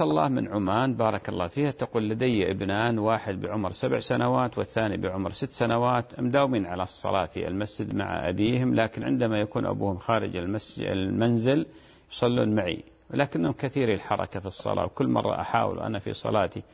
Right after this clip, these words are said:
أصحح طريقة صلاة في السجود أو أي حركة يقومون بها، وح-، و-، وأحاول أن ننبههم في الصلاة، هل صلاتي باطلة؟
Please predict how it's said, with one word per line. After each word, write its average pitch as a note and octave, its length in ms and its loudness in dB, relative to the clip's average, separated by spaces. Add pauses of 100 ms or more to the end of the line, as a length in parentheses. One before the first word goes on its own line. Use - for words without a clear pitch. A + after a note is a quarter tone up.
(420)
أصحح C3 440 0
طريقة G#2+ 600 0
صلاة G#2+ 340 2
في F#2+ 260 -6
السجود G#2 540 -2
أو F2+ 160 0
أي F#2 60 -2
حركة G2+ 380 0
يقومون G2 500 -2
بها، G#2+ 320 0
وح-، - 380 -10
و-، G1+ 600 -4
وأحاول G#2+ 600 0
أن G#2+ 100 -2
ننبههم A2+ 580 0
في - 80 -2
الصلاة، G2+ 440 2 (480)
هل E3 180 2
صلاتي A#2 480 4
باطلة؟ F2+ 520 0